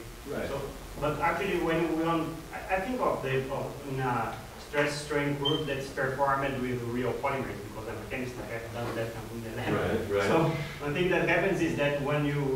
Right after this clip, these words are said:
Speaker 2: reach the, the, the breaking point, the, what's the name? It's not
Speaker 1: The ideal
Speaker 2: breaking.
Speaker 1: strength limit.
Speaker 2: The,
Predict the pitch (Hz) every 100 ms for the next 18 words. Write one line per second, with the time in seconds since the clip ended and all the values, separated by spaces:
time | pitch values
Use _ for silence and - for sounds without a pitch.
0 | 131 151 170 175 147 127 127 120 120 120
1 | 117 120 117 120 113 110 107 107 107 113
2 | - - - - - - - - 117 113
3 | 104 - - - - 107 101 101 - -
4 | - - - - - 113 - 107 107 101
5 | - 110 117 113 113 107 110 101 95 92
6 | 104 95 - 127